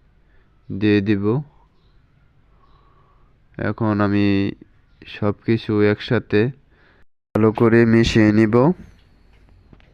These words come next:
এখন চীনা হাঁস বা মুরগি যে জায়গায়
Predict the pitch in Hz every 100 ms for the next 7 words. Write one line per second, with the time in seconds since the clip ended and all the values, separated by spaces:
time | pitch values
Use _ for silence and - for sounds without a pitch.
0 | _ _ - - - - - _ _ _
1 | _ _ _ _ _ _ _ _ _ _
2 | _ _ _ _ _ _ _ 107 107 117
3 | 107 135 131 _ _ _ _ _ _ _
4 | _ _ _ _ _ - 120 120 123 104
5 | 110 113 - - - - - _ _ _
6 | _ _ _ _ _ - 113 113 113 113
7 | 101 113 117 120 117 107 107 107 107 107